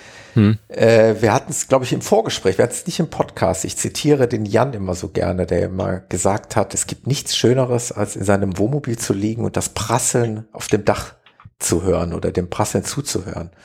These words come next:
Speaker 2: Und das
Speaker 1: Mhm.
Speaker 2: haben wir zum ersten Mal erlebt, aber zum Glück eben nur nachts, also nicht tagsüber.
Speaker 1: Ja, ja.
Speaker 2: Es war tagsüber in aller Regel herrlichster Sonnenschein, am vorletzten Tag war es sogar richtig heiß und, äh,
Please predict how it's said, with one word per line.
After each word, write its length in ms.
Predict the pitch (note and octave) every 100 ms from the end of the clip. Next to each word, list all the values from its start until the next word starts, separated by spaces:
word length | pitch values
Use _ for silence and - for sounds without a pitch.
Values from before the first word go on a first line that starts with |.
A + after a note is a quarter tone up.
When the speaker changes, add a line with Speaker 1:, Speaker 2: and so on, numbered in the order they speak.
| - - - -
Speaker 2:
Und 100 | - A#2+
das 60 |
Speaker 1:
Mhm. 300 | A2 A2 -
Speaker 2:
haben 120 | D3
wir 120 | E3+ -
zum 160 | D3
ersten 320 | - D#3 -
Mal 120 | D3 C3+
erlebt, 460 | A#2+ C3+ F#3 - -
aber 200 | A#2+ -
zum 180 | - A#2
Glück 180 | D#3+ -
eben 160 | D3
nur 100 | D3
nachts, 460 | C#3 C#3 - - -
also 220 | F#2+ F#2+
nicht 200 | G#2+ -
tagsüber. 320 | C3+ C3 -
Speaker 1:
Ja, 80 | A2+
ja. 180 | G#2+ A2 - _
Speaker 2:
Es 120 | - A#2
war 260 | B2 -
tagsüber 640 | - E3+ - D#3 D3 D3+ -
in 120 | A#2+ -
aller 320 | C#3+ G#3+ G3
Regel 440 | D#3+ E3+ C#3+ D#3 F#3 _ _ _ _ _
herrlichster 500 | D#3+ G3 F#3+ - A#2+
Sonnenschein, 480 | D#3+ D3 - A2+
am 80 | A#2
vorletzten 520 | - C#3+ C#3+ - B2
Tag 340 | - C3+ C#3 -
war 80 | B2
es 80 |
sogar 180 | C3+ A#2
richtig 440 | C3 - A#2+ - C3
heiß 480 | C3+ A2+ C#3 - - - - - - _ _ _ - -
und, 580 | G#2 A2 A2 G#2+ G#2+ - -
äh, 280 | G#2 G#2